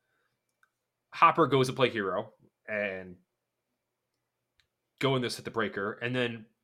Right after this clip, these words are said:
Bob kinda calls him out. I'm like, "Hey, do you know basic?" Which is a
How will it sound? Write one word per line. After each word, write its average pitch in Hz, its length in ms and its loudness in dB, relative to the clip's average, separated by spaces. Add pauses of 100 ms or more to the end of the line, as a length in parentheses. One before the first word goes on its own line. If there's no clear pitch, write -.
(160)
Bob 208 260 6
kinda 190 220 6
calls 160 280 4
him 147 100 2
out. 135 160 6
I'm 117 80 -4
like, 107 260 -2 (680)
"Hey, 120 500 -2 (1080)
do 131 120 -2
you 196 180 0
know 156 160 2
basic?" - 540 -2 (280)
Which 107 220 -6
is 113 340 -6
a 113 440 -4